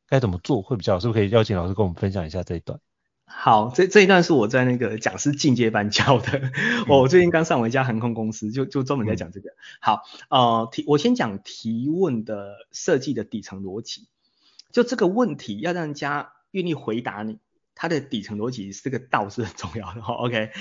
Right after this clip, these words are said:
Speaker 2: 好，也就是说他要掌-，他要掌握，呃，两个关键。第一个呢，这个问题一定要是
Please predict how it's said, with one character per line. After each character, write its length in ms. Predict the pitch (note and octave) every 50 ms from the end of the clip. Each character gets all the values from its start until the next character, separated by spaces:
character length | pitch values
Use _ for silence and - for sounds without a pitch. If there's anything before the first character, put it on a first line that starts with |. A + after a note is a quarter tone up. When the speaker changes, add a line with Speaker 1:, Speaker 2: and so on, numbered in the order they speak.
| G#3+ F#3 -
Speaker 2:
好， 240 | - - G#2 G2+ - - - - _
也 100 | C3+ C3+
就 100 | F#3 A3+
是 40 |
说 80 | A3+ G#3+
他 140 | F#3 G#3 A3
要 80 | G#3+
掌-， 260 | G#3+ - B2+ G2+ G#2+ B2+
他 60 | C#3 G3
要 80 | G#3+ G#3
掌 180 | - - G2 A#2
握， 460 | D3 D3 C3 A#2 G#2 - G2 - _ _ _ _ _ _ _ -
呃， 380 | A#2 G#2+ G2+ G2 F#2+ - -
两 240 | B2 C3+ A2+ G2+ G2+
个 100 | A2 A2
关 220 | - B2+ B2 A#2+
键。 320 | A#2+ B2+ A2+ G#2 G2+ - -
第 140 | - F3+ G3
一 20 |
个 100 | F#3 D#3 C#3
呢， 120 | D3 D3+
这 100 | D3 G3
个 100 | E3 C#3
问 120 | D3 D#3+ C#3+
题 140 | B2 G2+
一 20 | G2
定 100 | G#2+ B2+
要 160 | B2+ A#2+ A#2+
是 360 | A#2 - B2+ A#2 G#2 G2 -